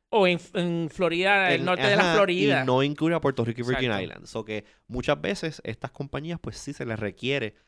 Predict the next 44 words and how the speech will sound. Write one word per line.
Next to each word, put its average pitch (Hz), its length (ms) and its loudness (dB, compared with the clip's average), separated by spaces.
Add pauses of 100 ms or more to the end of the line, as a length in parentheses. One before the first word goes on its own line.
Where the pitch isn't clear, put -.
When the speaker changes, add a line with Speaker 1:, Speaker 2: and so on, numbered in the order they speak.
(140)
Speaker 2:
"Ah, 147 120 -6
pues, 131 140 -10
tú 120 140 -6
vas 139 180 -4
a 165 240 -2
utilizar 160 420 -4
este 160 220 -8
bloque 165 300 0
de 170 80 -2
frecuencia, 180 500 -4
pues, - 180 -10
tienes 107 280 -6
que, 131 280 -2 (320)
este, 107 440 -6
deploy 127 580 0
it 120 160 -6
en 101 240 -10 (160)
esta 107 460 -4
área. 82 400 -6
Speaker 1:
Exacto. 120 240 -16
Se 135 160 -14
tiene 156 320 -12
que - 60 -10
Speaker 2:
No 214 40 -6
Speaker 1:
utilizar 123 440 0
Speaker 2:
lo 151 40 2
puedes 127 220 6
dejar 127 280 0
de, 120 220 -6
en 110 220 -6
desuso 110 600 -8
acá". - 320 -12 (140)
Speaker 1:
Exacto. 131 480 -10 (140)
To-, 175 260 0
ese 190 380 -4
bloque 226 380 -6
de 233 100 -6
frecuencias, 226 420 -8
esas 180 180 -12
frecuencias 226 400 -10
en 226 80 -10
particular 214 440 -6
de 220 100 -4
transmisión 214 640 -6